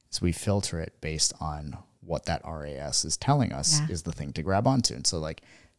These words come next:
Speaker 1: well, what triggers that? It's whatever you emotionally engage in. So if
Speaker 2: Right.
Speaker 1: you're emotionally engaging in this story that you're not enough, that you can't
Speaker 2: Mm-hmm.
Speaker 1: do this or can't do that, or that you don't have the resources to do this thing that you've always wanted to do,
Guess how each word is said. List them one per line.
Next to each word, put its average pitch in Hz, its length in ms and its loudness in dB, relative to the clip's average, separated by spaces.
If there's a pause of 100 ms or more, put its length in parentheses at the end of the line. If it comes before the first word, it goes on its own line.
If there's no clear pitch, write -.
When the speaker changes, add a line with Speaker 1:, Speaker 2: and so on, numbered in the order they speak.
(260)
Speaker 1:
well, 55 120 -4
what - 180 -2
triggers 80 360 -4
that? 131 300 0
It's - 200 -2
whatever 87 400 -2
you 87 160 -2
emotionally 76 560 -2
engage 71 340 -8
in. 55 200 -10
So - 160 4
if 151 80 4
Speaker 2:
Right. - 80 -2
Speaker 1:
you're 82 100 -2
emotionally 87 440 0
engaging 82 380 -2
in 73 100 -6
this 73 140 2
story 82 420 2
that 60 140 -8
you're 67 100 -12
not 67 200 -4
enough, 82 340 -2
that - 160 -12
you 65 240 -14 (320)
can't - 300 4
Speaker 2:
Mm-hmm. 78 100 -2
Speaker 1:
do 73 60 -4
this 90 400 4
or - 180 -8
can't - 260 -6
do 73 140 -8
that, 80 320 -2
or - 120 -10
that 57 180 -10
you 87 100 -6
don't 85 140 -6
have 73 180 -4
the 78 80 -6
resources 78 600 0
to 80 120 -6
do 76 160 -6
this 76 200 2
thing 85 180 -2
that 73 100 -4
you've 69 100 -8
always 78 220 -6
wanted 73 200 -6
to 62 60 -12
do, 87 400 6